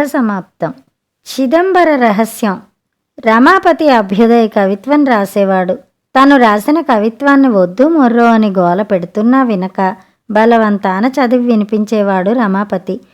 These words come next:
తను రాసిన రచనలను పుస్తకాల రూపేణా అచ్చు వేయించాడు. అందుకు ఉన్న ఆస్తి కాస్తా హరించుకుపోయింది. ఇంటిలోని చెక్క పెట్టెల నిండా పుస్తకాలు నిండిపోయాయి.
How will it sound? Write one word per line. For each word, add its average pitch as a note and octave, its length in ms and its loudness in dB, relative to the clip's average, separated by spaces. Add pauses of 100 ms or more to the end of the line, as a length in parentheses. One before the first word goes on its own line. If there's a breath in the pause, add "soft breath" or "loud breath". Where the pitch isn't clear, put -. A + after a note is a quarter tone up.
(300 soft breath)
తను C#4+ 320 2
రాసిన C4 520 2
రచనలను B3 760 2 (320)
పుస్తకాల D#4 640 0
రూపేణా A3 540 0
అచ్చు C#4+ 360 -2
వేయించాడు. G#3+ 720 -2 (380 soft breath)
అందుకు C4 580 0 (280)
ఉన్న C#4 240 6
ఆస్తి A3+ 460 0
కాస్తా G3+ 540 -2
హరించుకుపోయింది. A3+ 1080 -2 (320 soft breath)
ఇంటిలోని D4 680 2
చెక్క G#3+ 200 -4
పెట్టెల G3+ 400 -2
నిండా F#3+ 340 -2
పుస్తకాలు C4+ 600 -2
నిండిపోయాయి. G3+ 840 -2